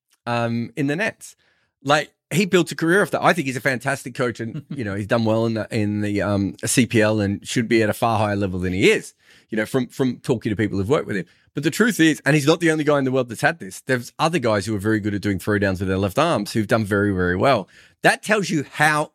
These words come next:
in-, inequality, uh, in-, unequal it is. And that's England cricket. But when you start to talk, and I, I remember doing this survey on my, of my Twitter fans one time, and I got, like, five hundred responses.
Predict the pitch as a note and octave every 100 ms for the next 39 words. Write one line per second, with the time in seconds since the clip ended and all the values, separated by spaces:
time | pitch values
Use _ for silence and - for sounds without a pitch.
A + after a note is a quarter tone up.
0 | - D3 C#3 _ - B2+ - C3+ C3+ C3+
1 | C#3 - C3+ - C3+ C#3+ - _ D3+ B2+
2 | B2+ A#2+ B2+ A2 F2+ D#2+ - - D#3 A3
3 | - E3+ G#3 E3 A2 - F#2+ - _ _
4 | _ _ _ _ _ - D#3+ G3+ A3 F3
5 | A#2+ A#2+ A2+ C#3+ A#2 G#2+ A#2 C3+ C3+ D3
6 | A#2+ C3 C3+ A#2+ - C3+ C#3 B2 G#2 A2
7 | A2 - A#2 A2+ A2+ G#2+ B2+ B2+ B2+ A2
8 | F#2+ G#2 F#2+ F#2+ F#2+ - A2+ A#2+ C#3 G#2
9 | A#2 A2 A2 G2+ F2+ - A2+ B2 G#2 F2+